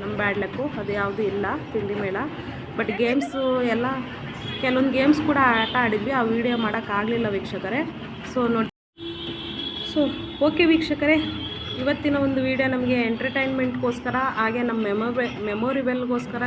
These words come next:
ಈ ಒಂದು ವಿಡಿಯೋನ ಮಾಡಿ ಹಾಕ್ತಾಯಿದ್ದೀನಿ. So, ನಿಮಗೂ ಎಂಜಾಯ್ಮೆಂಟ್ ಸಿಕ್ತು ಅಂತ ಅಂದ್ಕೊಂಡಿದ್ದೀನಿ, but ನಮಗೆ ಸಿಕ್ಕಿದೆ. ಆ, ಓಕೆ ವೀಕ್ಷಕರೇ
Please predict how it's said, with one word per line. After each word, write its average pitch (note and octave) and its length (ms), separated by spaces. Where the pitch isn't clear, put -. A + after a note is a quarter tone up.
ಈ A3+ 40
ಒಂದು A3+ 240
ವಿಡಿಯೋನ A#3 460
ಮಾಡಿ A3 260
ಹಾಕ್ತಾಯಿದ್ದೀನಿ. G#3+ 680
So, A#3 240
ನಿಮಗೂ A#3 420
ಎಂಜಾಯ್ಮೆಂಟ್ A#3 580
ಸಿಕ್ತು A#3 300
ಅಂತ A#3 160
ಅಂದ್ಕೊಂಡಿದ್ದೀನಿ, A3 680
but G#3+ 300
ನಮಗೆ A3 240
ಸಿಕ್ಕಿದೆ. A#3 340
ಆ, G#3+ 40
ಓಕೆ C#4 180
ವೀಕ್ಷಕರೇ B3+ 480